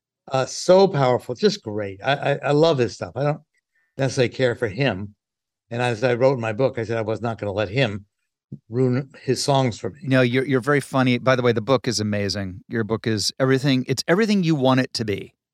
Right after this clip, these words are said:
Speaker 2: Do, do you know what I mean? It's, it's every single thing you want it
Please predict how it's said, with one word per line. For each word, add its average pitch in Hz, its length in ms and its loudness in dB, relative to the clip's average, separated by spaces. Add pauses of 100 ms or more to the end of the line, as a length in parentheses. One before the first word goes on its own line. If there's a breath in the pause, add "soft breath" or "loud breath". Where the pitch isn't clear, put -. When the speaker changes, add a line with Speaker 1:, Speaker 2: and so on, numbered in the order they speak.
(100)
Speaker 2:
Do, 147 120 0
do 135 120 0
you 151 40 4
know 156 40 2
what 160 40 4
I - 20 0
mean? 160 200 2
It's, 143 200 -2
it's - 220 -8 (120)
every 170 400 0
single 147 500 0
thing 110 720 -4 (400)
you 113 160 -4
want 110 400 -2
it 107 160 -8